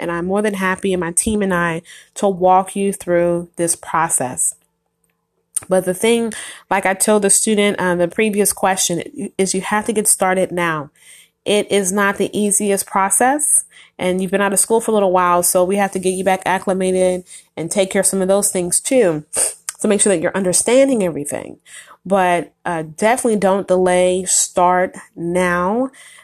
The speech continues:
Uh, start in your local area. I would also advise that you pick up a, a copy of the scholarship guide over on Amazon.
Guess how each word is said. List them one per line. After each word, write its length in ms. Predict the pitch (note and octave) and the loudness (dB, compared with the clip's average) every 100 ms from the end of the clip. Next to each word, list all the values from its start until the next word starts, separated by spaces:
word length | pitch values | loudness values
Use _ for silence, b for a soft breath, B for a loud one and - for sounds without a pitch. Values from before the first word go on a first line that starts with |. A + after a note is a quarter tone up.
| _ | _
Uh, 180 | F3+ F3+ | -4 0
start 480 | - - G#3+ G#3+ - | 0 2 2 2 0
in 140 | F#3+ F#3+ | -2 0
your 120 | F3+ | 0
local 420 | F3 F#3+ F#3+ G3 | 0 0 0 -2
area. 420 | F#3 F#3 F#3+ G3 - | 0 2 2 0 0
I 120 | C#4 | 0
would 120 | D#4+ F#3+ | 0 2
also 320 | A#3 F#4+ A3+ | 2 2 0
advise 340 | F3+ F3 F#3 | 2 0 0
that 140 | F#3 F#3 | -2 -2
you 180 | A#3 | 0
pick 220 | D4 G#3+ F#3+ | 0 0 0
up 120 | F3 | -2
a, 220 | E3+ - | -2 -4
a 100 | F3 | -6
copy 420 | - G3 F#3 - F3 | -4 -2 -2 0 0
of 80 | |
the 100 | E3 | 2
scholarship 540 | E3 E3+ E3+ F#3+ A3 G#3 | 0 2 2 2 -2 -2
guide 380 | A3 G#3+ A3 F#3 | 0 0 0 -2
over 180 | F#3+ | -2
on 140 | F3+ - | -2 -2
Amazon. 680 | F#3 G#3 G#3 A3 A3 A3 | -2 -2 -2 -2 -2 -2